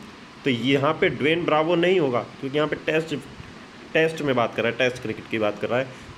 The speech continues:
तो इसका आंसर हो जाएगा जेम्स एंडरसन हो जाएगा, और ये कहाँ के? ये इंग्लैंड के गेंदबाज हैं, ठीक है। अगला क्वेश्चन देख लेते हैं, अगला क्वेश्चन देखिए, राष्ट्रीय शिक्षा नीति अभी लागू, अभी लागू की गई थी राष्ट्रीय शिक्षा नीति दो हज़ार बीस को।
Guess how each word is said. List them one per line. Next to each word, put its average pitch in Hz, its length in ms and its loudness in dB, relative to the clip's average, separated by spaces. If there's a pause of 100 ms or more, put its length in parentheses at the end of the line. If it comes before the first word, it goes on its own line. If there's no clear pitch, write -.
तो 151 60 0
इसका 143 260 0
आंसर 165 260 2
हो 160 60 6
जाएगा 156 260 4
जेम्स 156 480 0
एंडरसन 123 380 0
हो 120 100 4
जाएगा, 131 240 2
और 151 80 2
ये 151 140 0
कहाँ 143 280 0
के? 180 200 0
ये 156 420 2
इंग्लैंड 131 360 2
के 123 100 2
गेंदबाज 101 420 0
हैं, 98 100 -6 (1120)
ठीक 131 120 -2
है। 185 100 0 (400)
अगला 147 220 2
क्वेश्चन 175 220 0
देख 175 140 2
लेते 170 200 2
हैं, 208 160 2 (460)
अगला 170 200 2
क्वेश्चन 190 240 4
देखिए, 190 240 4
राष्ट्रीय 165 440 4
शिक्षा 185 300 2
नीति 160 280 4
अभी 156 240 4
लागू, 143 400 2 (180)
अभी 139 300 2 (1300)
लागू 135 280 2
की 151 160 2
गई 139 140 4
थी 139 120 0
राष्ट्रीय 131 320 2
शिक्षा 131 260 -2
नीति 123 220 0
दो 120 140 4
हज़ार 120 180 4
बीस 123 200 0
को। 165 220 -2